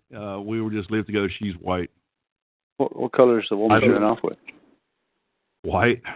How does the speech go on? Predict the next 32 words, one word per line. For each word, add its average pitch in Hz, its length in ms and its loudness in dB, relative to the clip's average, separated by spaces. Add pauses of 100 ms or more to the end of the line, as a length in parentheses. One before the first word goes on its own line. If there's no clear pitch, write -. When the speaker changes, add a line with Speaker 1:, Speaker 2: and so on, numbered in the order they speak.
(500)
Speaker 1:
Ugly 98 240 2
white. 95 300 2
Looks 110 120 -4
like 104 120 0
an, 90 60 -6
looks - 380 4
like 135 120 6
she 127 60 -12
Speaker 2:
Thank 123 180 2
Speaker 1:
came 127 40 2
out 123 100 4
of - 0 -
Speaker 2:
God. 117 240 4
Speaker 1:
Amazon. 117 100 0
Speaker 2:
Thank 123 260 -2
God 123 320 2
she 185 60 4
didn't 110 240 -4
have 113 100 -2
that 110 140 4
old 104 160 -2
jungle 107 340 -2
fever. 101 400 -2
Thank 117 160 -4
God. 107 260 2 (640)
Speaker 1:
<laughs> - 120 0 (2000)
Speaker 2:
There's 147 380 4
hope 175 220 2 (120)
for 113 160 -2
you, 98 140 -2
brother. 90 340 -4
Speaker 1:
<laughs> - 720 -14